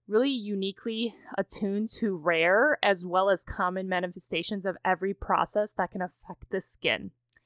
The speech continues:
And that's so crucial, you know, and we are also able to offer the reliable clinical pathological correlation and give up-to-date and detailed suggestions for diagnostic testing and follow-up patients, you know, thereby saving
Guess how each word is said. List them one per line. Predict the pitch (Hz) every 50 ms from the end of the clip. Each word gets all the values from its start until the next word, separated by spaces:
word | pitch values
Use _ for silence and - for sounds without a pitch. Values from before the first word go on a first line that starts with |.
| _ _ _ _ _ _ _ _ - -
And | 196 196 196 190 190 190 190 185 - _ _ _ _ _ _ -
that's | - 190 220 226 254 - - -
so | - 240 208 196
crucial, | - - - 240 226 - - 190 156 156 170
you | 185 190 202
know, | 196 185 185 185 175 - - - _ _ _ _ - -
and | 208 202 196 190
we | 202 220 233
are | 220 208 190 - -
also | - 202 214 - - - 214 196
able | 190 185 190 196
to | - - 196
offer | 175 180 190 - 196
the | 180 185 165 170
reliable | 165 180 185 185 180 185 185 190 170 185 180 180
clinical | _ - - 202 196 190 - 196 185 185 180 _ _ _ _ _ _ _ _ -
pathological | 285 294 311 240 226 214 208 202 208 - 220 196
correlation | - - - 196 185 180 190 202 - 208 180 170 165
and | 185 190
give | 185 196 175 - -
up-to-date | 208 - - 240 185 190 180 180 180
and | - 180 180 170 160
detailed | 208 202 196 - - 202 185 -
suggestions | - 196 175 - 196 - - - - 165 170 -
for | - - -
diagnostic | - 156 160 160 160 151 - - - - -
testing | - 226 196 - - 190 180
and | - 175 -
follow-up | - - 180 175 175 175 - 190 190 _ _ -
patients, | 170 156 160 - - - - - - - _ _ _ _ _ _ _ _ _ _ -
you | - 185
know, | 185 185 185
thereby | 180 170 202 202 208 208 220 202
saving | 202 - - - 330 349 311 233 208 190 196 214 208